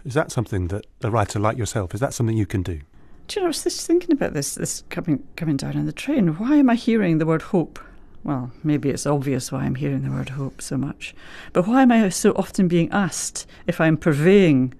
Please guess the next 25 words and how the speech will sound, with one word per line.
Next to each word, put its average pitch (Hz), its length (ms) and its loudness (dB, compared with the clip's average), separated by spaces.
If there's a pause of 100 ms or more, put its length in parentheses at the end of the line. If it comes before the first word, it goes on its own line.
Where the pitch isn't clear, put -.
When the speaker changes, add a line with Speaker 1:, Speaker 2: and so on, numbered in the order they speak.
(240)
Speaker 2:
hope - 360 0
or 156 160 0
if - 140 -4
I 147 100 0
have 151 480 -4 (120)
hope? - 280 -10 (1200)
I'm, 170 120 4
I'm 151 100 2 (120)
detecting 170 520 0
a 170 60 6
note 175 100 4
of 139 80 -4
desperation 170 580 0
coming 139 260 0
into 143 220 -2
the - 80 -2
question. - 420 -6
You 151 80 -2
know, 156 40 -4
where, 170 180 0
where 165 200 2
do 131 60 -4
we 147 100 -2
find 147 280 -2
hope? 156 320 -4